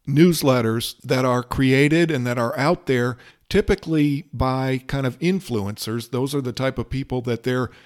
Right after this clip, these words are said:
inviting at this point to create those newsletters. So check it out. I think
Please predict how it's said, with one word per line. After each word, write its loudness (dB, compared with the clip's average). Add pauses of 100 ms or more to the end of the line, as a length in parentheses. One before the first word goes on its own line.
(240)
inviting 0
at -6
this 2
point -4
to -8
create -4
those -8
newsletters. -2 (280)
So 2 (240)
check 0
it 2
out. 4
I 2
think -2